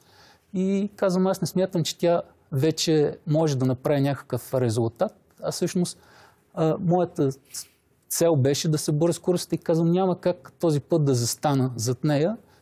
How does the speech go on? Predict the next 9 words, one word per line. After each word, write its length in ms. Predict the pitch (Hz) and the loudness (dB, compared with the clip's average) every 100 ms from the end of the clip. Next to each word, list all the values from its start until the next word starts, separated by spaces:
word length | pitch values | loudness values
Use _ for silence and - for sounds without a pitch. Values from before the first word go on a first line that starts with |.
| _ | _
Тя 160 | 165 147 | 0 2
за 120 | 139 | 2
мен 240 | 151 156 | 2 2
е, 120 | 143 - _ _ _ - | 0 -4 _ _ _ -10
е 160 | 156 - _ _ _ - | -6 -6 _ _ _ -8
символ 540 | - - 151 135 127 | -4 0 2 4 4
на 120 | 123 123 | 2 0
корупция, 560 | - 135 139 - 135 | -2 -2 -2 0 0
защото 640 | 120 113 - 139 - 131 | 0 -2 -2 -4 -2 -6